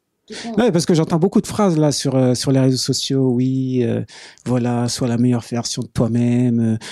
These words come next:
Speaker 2: euh, euh, écoute-toi à l'intérieur. Mais bon, reste, ça, ça reste des phrases. Ça, pour moi, c'est des choses bateaux. Et ce qui est, ce qui est intéressant, c'est le concret. Qu'est-ce qui se passe sur le terrain ? Hein ?
Speaker 1: C'est facile d'être sage dans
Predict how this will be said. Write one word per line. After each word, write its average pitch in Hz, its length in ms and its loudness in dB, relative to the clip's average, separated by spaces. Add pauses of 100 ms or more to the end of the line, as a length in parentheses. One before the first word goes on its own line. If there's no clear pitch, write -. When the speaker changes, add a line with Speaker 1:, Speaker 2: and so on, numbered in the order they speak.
(180)
Speaker 2:
euh, 135 60 0
euh, 120 200 2
écoute-toi 135 680 0
à 127 80 -2
l'intérieur. 120 680 0
Mais 123 80 0
bon, 131 140 0
reste, 120 300 -4
ça, 110 140 -6
ça - 140 -8
reste 117 160 -4
des 135 80 2
phrases. 151 300 -2
Ça, 113 160 -8
pour 110 160 -6
moi, 120 100 0
c'est 113 140 -6
des 104 120 -2
choses 110 260 -4
bateaux. 131 400 0
Et 110 80 -2
ce - 100 -6
qui 127 220 -2
est, 110 40 -4
ce - 80 -6
qui 120 220 -2
est - 20 0
intéressant, 120 540 -2
c'est - 160 -6
le 101 80 -8
concret. 156 480 -4
Qu'est-ce - 220 -6
qui 151 100 -4
se - 80 -8
passe 156 180 -4
sur 147 140 -4
le 131 100 -2
terrain ? 175 320 -2 (680)
Hein ? 185 180 0 (400)
Speaker 1:
C'est 233 140 2
facile 294 300 2
d'être 196 160 2
sage 220 280 2
dans 170 100 2